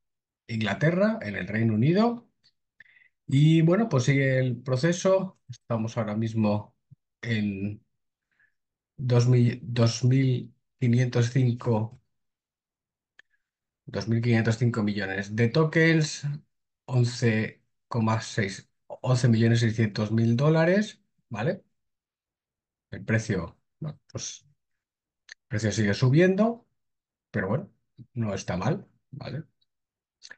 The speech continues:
No es un precio exagerado porque nosotros lo que tenemos es el stacking, lo tenemos en la Binance Smart Chain, ya llevamos tres mil ciento setenta y seis tokens a cero punto cero tres, serían aproximadamente,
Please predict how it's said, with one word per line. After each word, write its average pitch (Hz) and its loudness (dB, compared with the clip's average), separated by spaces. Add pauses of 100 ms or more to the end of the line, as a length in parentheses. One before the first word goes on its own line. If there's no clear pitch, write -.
(220)
No 113 -2
es 110 -4
un 95 -6
precio 92 -4
exagerado 139 0
porque 139 -2
nosotros 123 -4
lo 117 -6
que 120 -4
tenemos 113 -2
es 117 -2
el 107 -2
stacking, 151 -2
lo 113 -10
tenemos 113 -4
en 107 0
la 92 -4
Binance 110 0
Smart 120 -4
Chain, 175 -2 (560)
ya 110 -4
llevamos 113 0
tres 107 -6
mil 123 -2
ciento 113 -6
setenta 107 -4
y 104 -2
seis 117 -2
tokens 156 0
a 110 0
cero 117 -2
punto 117 -2
cero 117 0
tres, 156 0
serían 104 -4
aproximadamente, 107 -2